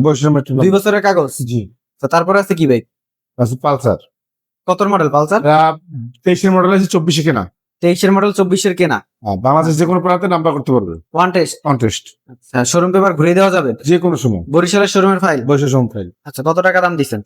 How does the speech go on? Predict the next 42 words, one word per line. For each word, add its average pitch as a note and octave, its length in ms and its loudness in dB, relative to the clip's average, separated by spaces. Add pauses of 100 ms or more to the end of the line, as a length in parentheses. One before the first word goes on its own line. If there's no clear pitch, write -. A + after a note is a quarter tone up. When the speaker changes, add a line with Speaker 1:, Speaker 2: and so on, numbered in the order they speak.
(260)
Speaker 1:
এটার D3 220 0
দাম D#3 220 0
দিচ্ছি F3 240 0
এক E3 180 -2
লক্ষ - 180 -6
চল্লিশ E3+ 340 0
হাজার G#2+ 200 -2
টাকা। - 200 -6
Speaker 2:
এক C#3+ 160 -6
লক্ষ F3 260 -2
চল্লিশ F#3+ 420 0
হাজার D#3+ 240 0
টাকা। A2+ 220 -2 (480)
আচ্ছা, B2+ 240 -2
দামাদামি F3+ 420 0
করার G3+ 180 0
সুযোগ F#3 260 2
আছে? F#3+ 280 0 (240)
Speaker 1:
না, C3+ 360 0
আসে B2+ 220 -2
সম্মানই C#3+ 360 0
করি। G2 280 -4 (380)
Speaker 2:
তা C3+ 60 -2
আসলে D#3 380 0
কিছু G3 260 0
ছাড় E3 320 0
দিবেন, F3+ 220 2
আর, F3 200 0
আহ, D#3 220 0
যদি G3 260 0
কুরিয়ারে G3 360 2
Speaker 1:
কুরিয়ার G3 160 4
Speaker 2:
ধরে G3 80 2
Speaker 1:
ছাড়া G3+ 120 2
Speaker 2:
নেয়, A#3+ 120 0
Speaker 1:
কুরিয়ার G3 220 2
সার্ভিসটা E3 320 0
আমি C3+ 100 0
দেবো। G2 200 -2
Speaker 2:
কুরিয়ার F3 420 2
সার্ভিসটা F#3 460 -2
ফ্রি। D#3 340 0